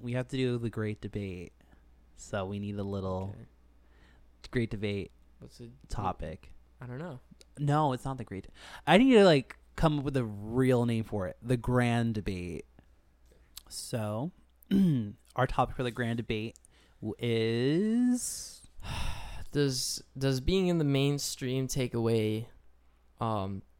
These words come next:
Speaker 2: does being, does, does, fuck.
Speaker 1: The blah, blah, blah, blah.
Speaker 2: Ugh. Does being in the mainstream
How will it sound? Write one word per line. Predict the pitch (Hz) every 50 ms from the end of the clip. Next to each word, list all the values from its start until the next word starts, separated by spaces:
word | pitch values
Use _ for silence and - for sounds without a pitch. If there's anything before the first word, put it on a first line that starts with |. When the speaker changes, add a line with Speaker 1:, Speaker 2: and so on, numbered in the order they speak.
| _ _ -
Speaker 2:
does | 147 143 139 135
being, | 143 165 190 214 214 - - 147
does, | 151 175 170 156 - - - - _ -
does, | 156 165 156 143 135 - - - - _ _ - - - - - - - - - - - - _ - - - _ _ - - -
fuck. | - 208 220 180 - -
Speaker 1:
The | - 131
blah, | 107 - 151 175 180 202
blah, | 180 185 190
blah, | 214 220
blah. | 165 147 139 143 160 190 233 254 285 294 269 190
Speaker 2:
Ugh. | 139 - - - - - - - - -
Does | 135 135 131
being | 139 160 170 185 196 202
in | 190 160 170
the | 165 151
mainstream | 143 143 147 151 156 156 147 - - - - 123 120 117 113 113 107 123